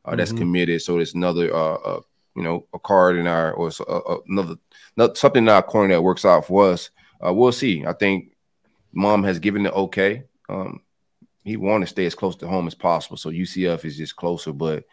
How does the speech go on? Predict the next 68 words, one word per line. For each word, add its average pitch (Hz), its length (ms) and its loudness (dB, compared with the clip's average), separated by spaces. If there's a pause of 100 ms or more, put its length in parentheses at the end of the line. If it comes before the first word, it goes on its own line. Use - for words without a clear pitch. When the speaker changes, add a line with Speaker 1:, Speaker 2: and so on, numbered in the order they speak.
(640)
Speaker 1:
my 82 160 -6
guy, 78 360 0
like, 78 140 -8
we 85 100 -4
building 87 260 0
something 85 220 -4
special 87 420 -2
out 80 120 0
here, 82 100 -2
man. 82 240 -4
Come 92 200 -6
to 92 40 -2
Gainesville, 87 480 -2
try 90 160 -2
to 85 60 -2
win 85 180 -4
you 87 120 -2
a 82 40 -2
natty, 82 480 -4
uh, 80 220 -6
a 85 40 -2
real 95 280 4
one. 76 160 -4 (160)
You 87 80 -14
can't 90 240 0
do 95 100 0
that 90 160 4
at 85 80 0
U 85 120 -4
C 87 220 -4
F. 80 280 -2
Speaker 2:
Mm-hmm. 139 260 -16 (380)
Speaker 1:
I, - 260 0
I - 40 2
think 127 200 2
we 131 100 0
flip 127 240 0
this 95 140 -4
guy. 78 400 -4
We'll 98 140 -4
see 113 160 -6
where 107 100 2
we 107 160 2
at 98 140 2
with 80 160 -4
it. - 160 -8 (100)
Um, 82 160 -4
no 98 140 0
guarantees. 101 840 0 (520)
I 76 60 -10
don't 87 120 -2
want 95 120 -2
nobody 95 320 4
in 98 80 0
my 95 100 2
mentions 92 480 -2
trying 92 220 -2
to 90 40 -6
troll 98 280 0
me 85 120 -4
or 82 60 -4
nothing, 85 220 -4
going 87 180 -4
crazy 92 380 -2
with 87 140 -4
this 85 160 -8
clip. 87 400 -2
<laughs> 92 60 -10